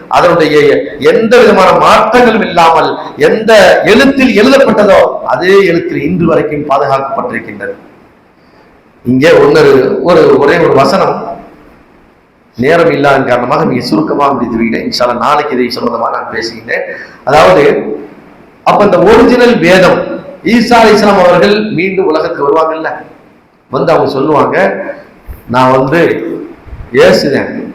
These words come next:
ஈசாதேன், ஆனால் நான் யாரும் இல்லை, கடவுள் இல்லை, நான் மனிதர் தான், நான் ஒரு இறை தூதர்" என்று சொல்லி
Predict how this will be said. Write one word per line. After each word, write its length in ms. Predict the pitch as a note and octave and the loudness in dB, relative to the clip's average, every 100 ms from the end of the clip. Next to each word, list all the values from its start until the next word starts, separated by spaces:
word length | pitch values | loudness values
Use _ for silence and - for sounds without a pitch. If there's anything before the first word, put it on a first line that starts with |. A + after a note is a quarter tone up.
| - | -10
ஈசாதேன், 760 | D3 G3 D#3+ C#3 B2 G2+ - - | -4 -2 0 0 0 -4 -10 -10
ஆனால் 640 | A2 B2+ B2+ E3+ G3 - | -4 -2 0 0 0 -2
நான் 200 | A#2 A#2+ | -6 -4
யாரும் 280 | A#2 C#3 C#3+ | -2 0 0
இல்லை, 200 | B2 A2 - - - | -2 -6 -10 -14 -12
கடவுள் 400 | A#2 C#3+ C#3+ A#2 | -4 0 2 0
இல்லை, 440 | G#2+ A2 G#2+ - - - - _ _ _ _ _ _ _ | -4 -6 -6 -8 -12 -18 -20 _ _ _ _ _ _ _
நான் 520 | A#2+ F3+ - - - - | -2 0 -2 -6 -12 -8
மனிதர் 420 | G#2+ B2+ C#3+ C3 | -4 -2 0 0
தான், 440 | A2+ A#2+ A#2 A#2 - | 0 0 -2 -6 -6
நான் 240 | A#2+ D3 B2+ | -4 -4 -4
ஒரு 180 | C3+ | -4
இறை 280 | C#3+ E3 E3+ | -2 -2 -2
தூதர்" 520 | - A#2+ A#2 - - - - - - | -4 -2 -4 -4 -12 -14 -20 -20 -12
என்று 260 | A#2+ D3 C3 | -8 -4 -4
சொல்லி 760 | C#3+ D3+ D3+ G3+ A#3+ - A#3 | 0 0 2 0 -2 -2 -6